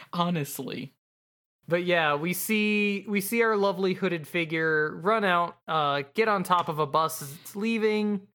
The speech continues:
Speaker 2: and pull off her hood. And it's this little, uh, the episode is titled Runaway Raccoon, but as we'll soon come to know, she is actually a Tanuki.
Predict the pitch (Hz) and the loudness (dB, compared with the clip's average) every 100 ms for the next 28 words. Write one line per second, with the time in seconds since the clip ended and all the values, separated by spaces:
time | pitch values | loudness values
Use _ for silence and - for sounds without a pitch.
0 | _ 214 214 247 254 262 269 269 269 - | _ -2 2 2 2 2 2 0 -4 -4
1 | 370 415 427 415 453 415 480 480 - - | 0 2 2 2 0 0 0 0 -2 -6
2 | - 202 220 220 - - 226 220 - - | -2 0 2 0 -4 -2 -2 -2 -6 -10
3 | 214 208 254 262 254 254 247 247 240 233 | -4 0 2 2 2 2 2 2 2 0
4 | 226 _ _ _ _ - 175 214 233 226 | -4 _ _ _ _ -4 0 2 2 2
5 | - 214 196 185 160 202 - 175 - 180 | 0 2 4 2 -2 -12 -6 -6 2 4
6 | 165 156 165 165 160 156 147 139 139 - | 4 0 2 2 4 2 2 2 0 -2
7 | 143 139 139 139 135 - - 180 156 170 | -4 -4 -4 -2 -2 -6 -4 -4 -2 -4
8 | - 214 190 170 175 160 156 151 147 - | -2 0 0 0 -2 -2 -2 0 -2 -2
9 | 185 156 147 151 - 214 240 262 427 480 | -2 0 2 0 0 -2 -2 0 0 0
10 | 508 494 151 - | 0 -2 -6 -8